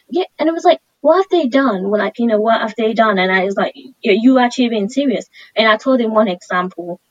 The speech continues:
of what the media has done. And, you know, he was still a bit hesitant. And I told him another, and then another.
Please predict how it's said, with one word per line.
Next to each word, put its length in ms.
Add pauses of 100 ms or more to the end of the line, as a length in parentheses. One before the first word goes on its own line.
of 220
what 200
the 80
media 340
has 120
done. 320 (260)
And, 180
you 120
know, 120
he 100
was 120
still 220
a 60
bit 200
hesitant. 560
And 120
I 80
told 200
him 80
another, 400 (100)
and 200
then 140
another. 420